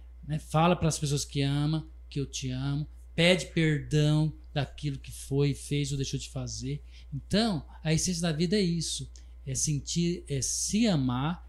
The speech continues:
e sentir amado. Isso resume a, a vida no meu pensamento, né? E a gente tem essa, esses exemplos co-, no,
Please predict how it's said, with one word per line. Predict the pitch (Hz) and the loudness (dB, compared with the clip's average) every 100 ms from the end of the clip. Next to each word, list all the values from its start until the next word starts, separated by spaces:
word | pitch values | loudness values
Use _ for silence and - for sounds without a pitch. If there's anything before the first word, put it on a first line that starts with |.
| - | -6
e | 160 | -2
sentir | 170 156 165 165 | -2 -4 -4 -4
amado. | 190 196 160 147 - - - - - - - - - | -4 -6 -8 -14 -18 -20 -20 -20 -20 -18 -18 -10 0
Isso | 214 - - 220 - | 2 2 0 -4 -2
resume | 165 196 143 170 190 202 | 2 4 4 4 4 2
a, | 196 - | 0 -2
a | 180 | 0
vida | 143 151 156 160 | 2 2 2 2
no | 160 | 2
meu | 156 156 | 2 2
pensamento, | - 170 - 202 143 120 - 123 | 0 -2 0 -2 -2 -6 -8 -6
né? | 165 - - - - 151 | -4 -6 -14 -18 -6 2
E | 156 | 4
a | |
gente | 156 165 - | 4 0 2
tem | 175 185 | 4 4
essa, | 175 175 156 139 139 - | 4 4 2 0 -4 -4
esses | 139 - 139 | -4 -2 2
exemplos | 156 120 135 160 - | 2 4 2 0 -2
co-, | 185 170 | -4 -2
no, | 156 160 160 170 | 0 2 4 4